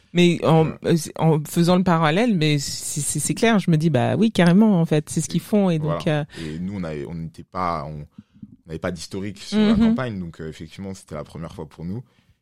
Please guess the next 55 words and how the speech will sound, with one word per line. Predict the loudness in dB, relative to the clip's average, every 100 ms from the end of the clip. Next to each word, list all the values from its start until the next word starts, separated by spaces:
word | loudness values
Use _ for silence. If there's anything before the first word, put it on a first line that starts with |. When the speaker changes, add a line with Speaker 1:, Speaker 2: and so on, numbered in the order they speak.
| _
Speaker 2:
Mais | -14 -8 -6
en | -6
tout | -8
cas, | -4 -4
le | -4
conseil | -10 -8 -6 -8
que | -8
je |
donnerais, | -10 -8 -6 -8
c'est | -10
de, | -10 -10
de | -12 -14
gagner | -12 -8 -8
sa | -10 -12
campagne | -10 -6 -6 -6 -10
avant | -10 -8 -8
la | -8
faire, | -12 -14
avant | -12 -10 -10
de |
la | -10
faire, | -10 -18
tout | -20 -20
simplement. | -20 _ -20 _ _
Speaker 1:
Et | 2 2
vous | 4
l'avez | 2 2 2
gagnée. | 2 2 2 0 -2 _ _ _ _ -16
Speaker 2:
Euh, | -10 -8
oui, | -8 -10 -12
on | -10
l'a | -8
réussi. | -8 -10 -12 -20 _
Speaker 1:
On | -4 2
Speaker 2:
Voilà. | 4 6
Speaker 1:
l'a, | 4 4
<laughs> |
oui, | 0 0
vous, | 2 4 4 2 -2 -6 2 6
vous, | 6
vous | 4 4
demandiez | 4 6 6 6 4
combien ? | 4 4 6 4 0 _ _ _
Speaker 2:
On |
demandait | -12 -8 -6 -4
huit | -6
mille | -6 -6
euros. | -8 -10 _ 0
Speaker 1:
Huit | 2
mille | 4 2
euros, | 0 0
Speaker 2:
Voilà. | -2
Speaker 1:
ok. | -2 -2 -6 -10 _
Donc, | -10 -10 -6
euh, | -6